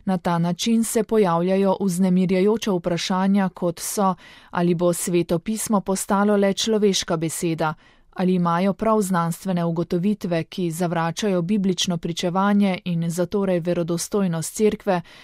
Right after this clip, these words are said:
kako naj še naprej verujemo in koga naj poslušamo. Kardinal Ule je zatrdil, da je škofovska sinoda o Božji besedi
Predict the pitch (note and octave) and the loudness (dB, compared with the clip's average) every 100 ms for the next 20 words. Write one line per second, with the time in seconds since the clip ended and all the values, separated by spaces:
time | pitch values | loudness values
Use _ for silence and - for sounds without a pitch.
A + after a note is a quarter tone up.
0 | - - - G3+ B3+ B3 A3+ - G#3+ G3+ | -20 -20 -4 -4 0 2 2 2 2 2
1 | - A3+ G3+ A3 A3 F#3+ E3+ E3 E3 E3 | 2 0 4 4 4 2 2 -2 -2 -4
2 | E3 - G#3+ G3 G3 F#3+ F#3 F3+ G#3 - | -6 -4 0 2 2 2 0 0 -2 -2
3 | F#3 D#3+ E3+ D#3+ D#3+ - _ _ _ _ | -4 -2 -2 -4 -4 -8 _ _ _ _
4 | _ G3 F3+ F3 F3 F3 F#3+ G3+ G#3+ A3+ | _ -2 0 0 2 2 2 4 4 4
5 | F#3+ F3 E3+ G#3+ A3 G#3+ G3 F3 E3+ E3+ | 2 0 0 0 2 4 2 2 -2 -2
6 | - F#3+ F3 G#3 G#3+ - F3+ - F#3 G#3 | -2 -4 2 2 2 -2 -4 -2 0 2
7 | A3 F#3 E3+ F3 E3+ F3 E3+ G3+ F3 E3+ | 0 -2 -2 -4 0 -2 0 0 -2 -2
8 | A3 A3+ G#3 | -4 0 0